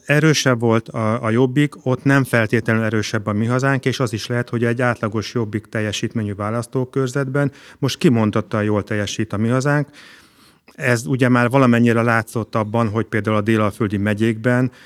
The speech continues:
ö, most nagyon erős a Mi Hazánk, miközben ott a Jobbik valójában, ö, gyenge volt.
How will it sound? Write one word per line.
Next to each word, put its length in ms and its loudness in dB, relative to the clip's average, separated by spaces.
ö, 280 0
most 240 -2
nagyon 280 2
erős 280 -2
a 40 -4
Mi 120 -2
Hazánk, 400 0
miközben 400 -2
ott 200 -4
a 40 -4
Jobbik 340 -2
valójában, 760 -2
ö, 220 -4
gyenge 320 0
volt. 340 -8